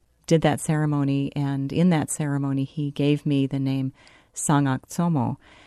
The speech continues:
And it, so he was giving me part of his name, Sangak,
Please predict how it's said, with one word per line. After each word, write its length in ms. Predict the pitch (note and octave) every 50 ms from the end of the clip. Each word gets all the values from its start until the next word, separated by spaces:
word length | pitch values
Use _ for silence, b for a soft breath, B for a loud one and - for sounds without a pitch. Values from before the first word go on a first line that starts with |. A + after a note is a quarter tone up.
| B B B B _ -
And 400 | D#3+ D3+ D3 C#3+ C#3+ C#3+ - -
it, 340 | - - - - D#3+ - -
so 160 | - - E3+
he 200 | D#3 C#3+ F3+ F3+
was 280 | F3 E3 E3+ E3 D#3+ -
giving 280 | - E3+ F3 F#3+ F3+ E3
me 100 | D#3+ D#3+
part 200 | - E3 D#3 D3
of 80 | C#3+
his 240 | - - G#3 A3 G3+
name, 320 | F3+ C#3 B2+ A#2+ A#2+ A#2+
Sangak, 520 | - - - E3+ F3 F3+ D#3 A2 G2 -